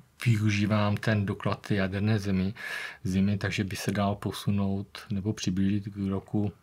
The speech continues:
osmnáct set patnáct, osmnáct set šestnáct. No a čtvrtý reset je vlastně součástí dnešního resetu, o kterém se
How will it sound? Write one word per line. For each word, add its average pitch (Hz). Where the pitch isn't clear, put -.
osmnáct -
set -
patnáct, 101
osmnáct 101
set 120
šestnáct. -
No -
a 127
čtvrtý 110
reset 110
je 110
vlastně 107
součástí 104
dnešního 104
resetu, 101
o 98
kterém 101
se 104